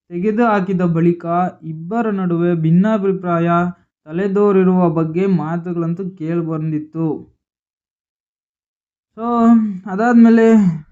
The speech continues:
ದಂಪತಿಗಳು ಡಿವೋರ್ಸ್ ಪಡೆದಿದ್ದಾರೆ ಎನ್ನುವ, ಆ, ವದಂತಿ ಸಾಮಾಜಿಕ ಮಾಧ್ಯಮಗಳಲ್ಲಿ ಅಂದ್ರೆ ನಮ್ಮ ಸೋಷಿಯಲ್ ಮೀಡಿಯಾದಲ್ಲಿ ದಟ್ಟವಾಗಿ ಹರಿದಾಡ್ತಾ ಇದ್ವು.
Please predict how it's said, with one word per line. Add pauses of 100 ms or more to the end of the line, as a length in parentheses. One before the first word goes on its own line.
(240)
ದಂಪತಿಗಳು
ಡಿವೋರ್ಸ್
ಪಡೆದಿದ್ದಾರೆ
ಎನ್ನುವ, (800)
ಆ,
ವದಂತಿ
ಸಾಮಾಜಿಕ
ಮಾಧ್ಯಮಗಳಲ್ಲಿ
ಅಂದ್ರೆ (460)
ನಮ್ಮ
ಸೋಷಿಯಲ್
ಮೀಡಿಯಾದಲ್ಲಿ (120)
ದಟ್ಟವಾಗಿ
ಹರಿದಾಡ್ತಾ
ಇದ್ವು.